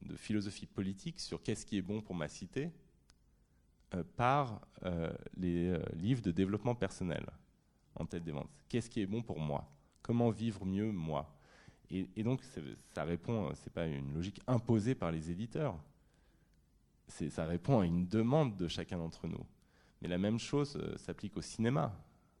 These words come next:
Euh, vous prenez deux films, je fais exprès de prendre des films américains, euh, grand public, parce que leur principale ambition, c'est de répondre, là, euh, sans égo de,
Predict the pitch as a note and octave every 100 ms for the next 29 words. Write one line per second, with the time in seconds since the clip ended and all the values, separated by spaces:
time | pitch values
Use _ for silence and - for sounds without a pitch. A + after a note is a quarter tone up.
0 | _ _ _ _ _ _ - G1+ G1+ -
1 | - E2+ - G#2 G#2+ G#2+ A#2+ A#2+ C#3 C#3
2 | G2 - - F2 - - G#2 - D#2 D#2+
3 | G2+ F2+ D#2 D2+ - F#2+ D#2+ D2 D2+ E2+
4 | G2+ A#2 E3+ D#2 - D#2 C#2+ D2+ - _
5 | _ - _ _ - - A#2 A#2 A2 G2+
6 | F2 F2+ G2+ - C3+ C#3 F2 D#2 D#2 F2+
7 | - C3 G2+ D2+ F#2 F#2+ D#2 - - -
8 | G2 F2 C#2 - - - - _ C3 A#2+
9 | A#2+ A#2+ F#2+ D#2